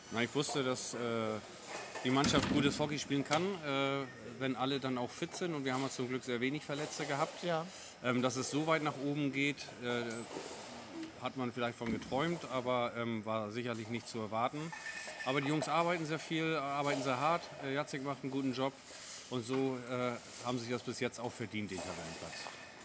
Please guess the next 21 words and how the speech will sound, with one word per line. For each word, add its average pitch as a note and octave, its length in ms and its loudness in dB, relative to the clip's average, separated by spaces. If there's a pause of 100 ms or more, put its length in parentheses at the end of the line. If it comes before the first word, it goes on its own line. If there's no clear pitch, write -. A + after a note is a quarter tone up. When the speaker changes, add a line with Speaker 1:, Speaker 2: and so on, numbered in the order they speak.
(1000)
Speaker 2:
Auch G3+ 220 4
in F#3+ 160 -2
der, F3+ 360 4
äh, E3+ 200 0
Einkaufspolitik G#3+ 720 2
ein E3+ 60 0
glückliches F#3+ 460 0
Händchen G#3 320 0
gehabt G3 300 0
mit, E3+ 300 -2
ähm, E3+ 500 0
Thomas F#3+ 280 2
Zuraflev G3 580 2
und, E3+ 420 0
äh, E3 160 0
Dominik F3 380 2
Larscheid. G3+ 420 2
Stellen F3+ 200 0
die F3 60 0
Crocodiles F3 520 -2
ja E3 200 2